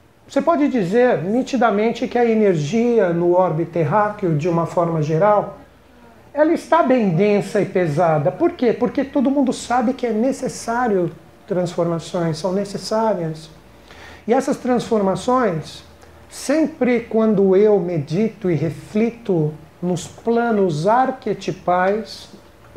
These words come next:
da divindade, quando eu falo os planos arquetipais da divindade,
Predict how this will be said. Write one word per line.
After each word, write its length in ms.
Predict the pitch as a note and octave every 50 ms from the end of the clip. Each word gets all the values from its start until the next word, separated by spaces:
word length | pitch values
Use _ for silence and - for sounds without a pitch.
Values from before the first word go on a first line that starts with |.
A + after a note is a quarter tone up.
| - - - - - - - -
da 100 | E3 E3+
divindade, 920 | E3+ D#3 D#3+ F3 D3 D#3 D#3+ D#3 D#3 D3+ D3+ D#3+ E3+ F#3 F#3 F#3+ - - - - - - - _ - - - - - - - - - - - - - - - - - - - - -
quando 160 | - A#3+ B3+
eu 80 | C4 A3+
falo 320 | A#3+ - C4 A#3+ B3 G#3
os 80 | G3+ -
planos 480 | - - - A3 A3 G#3 G3 F#3 D#3+ G3
arquetipais 960 | G#3 F#3+ F3+ - - - G#3 - - F#3+ - - - G3+ G3+ F#3+ F3+ D#3+ D3+
da 100 | E3+ E3+
divindade, 840 | D3+ C#3+ F3+ E3 D3 E3+ E3 E3 E3+ G3+ G#3 G#3 G3 F3 D#3 - -